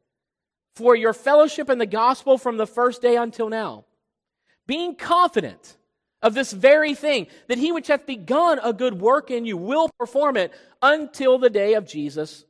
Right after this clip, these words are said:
Christ." So while Paul has already acknowledged in chapter one his introduction and address to the Philippians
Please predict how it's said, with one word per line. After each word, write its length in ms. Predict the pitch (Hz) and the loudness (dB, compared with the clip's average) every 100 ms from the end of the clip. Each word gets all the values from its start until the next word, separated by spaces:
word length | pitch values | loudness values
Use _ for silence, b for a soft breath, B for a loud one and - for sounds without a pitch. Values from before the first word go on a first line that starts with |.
| _ _ | _ _
Christ." 640 | - 113 - _ _ _ _ _ _ _ _ _ _ _ _ _ _ _ _ _ _ | -14 -14 -16 _ _ _ _ _ _ _ _ _ _ _ _ _ _ _ _ _ _
So 180 | - 277 | -2 4
while 240 | 285 277 | 6 6
Paul 300 | - 330 311 | 8 8 8
has 100 | 277 | 6
already 260 | 294 277 247 | 4 4 2
acknowledged 520 | 226 254 311 277 247 | 0 4 6 4 0
in 100 | 226 | -8
chapter 440 | - 254 254 233 | -2 -2 0 -2
one 300 | 208 226 277 | 0 0 2
his 160 | 233 208 | 0 -2
introduction 680 | 240 226 185 247 254 240 233 | -6 -6 0 0 0 -8 -4
and 100 | 220 | -4
address 440 | 196 220 262 - | -6 -2 -4 -4
to 100 | 240 | -14
the 80 | 220 | -12
Philippians 640 | 226 269 - 208 254 - | -4 -4 -4 -10 -10 -14